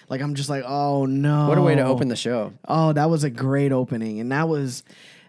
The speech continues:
Speaker 1: that, that, and I forgot all about that. That is cool to see that, that, that view.
Speaker 2: Mm-hmm.
Speaker 1: That fact that to them it was like that, you know?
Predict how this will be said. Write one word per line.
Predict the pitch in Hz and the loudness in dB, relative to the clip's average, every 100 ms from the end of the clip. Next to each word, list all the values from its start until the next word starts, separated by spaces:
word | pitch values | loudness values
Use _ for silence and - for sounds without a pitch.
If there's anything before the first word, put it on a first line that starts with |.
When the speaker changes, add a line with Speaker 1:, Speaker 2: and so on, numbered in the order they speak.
| - | -2
Speaker 1:
that, | 143 190 175 | 0 2 0
that, | 180 175 | 0 0
and | 190 175 175 143 | -2 0 0 0
I | 175 | 0
forgot | - 196 185 | 0 0 2
all | 185 | 0
about | 151 147 147 | 0 0 0
that. | 127 | 0
That | 147 | 0
is | 156 147 | 0 0
cool | 156 165 | 0 0
to | 156 | -2
see | 156 151 | -4 -2
that, | 143 139 139 - - | -2 -2 -4 -10 -6
that, | 147 143 127 | -2 0 0
that | 151 120 | -2 -2
view. | 135 139 127 104 131 | -2 0 0 -2 -4
Speaker 2:
Mm-hmm. | 135 131 | -2 -2
Speaker 1:
That | 139 | -2
fact | 165 151 | 0 0
that | 160 139 - | -2 -4 -2
to | 156 | 0
them | 160 156 | 0 0
it | |
was | 151 139 | 0 0
like | 143 123 | -2 -2
that, | 139 107 - _ _ - | -2 -4 -10 _ _ -8
you | 143 | -4
know? | 143 151 | -2 -2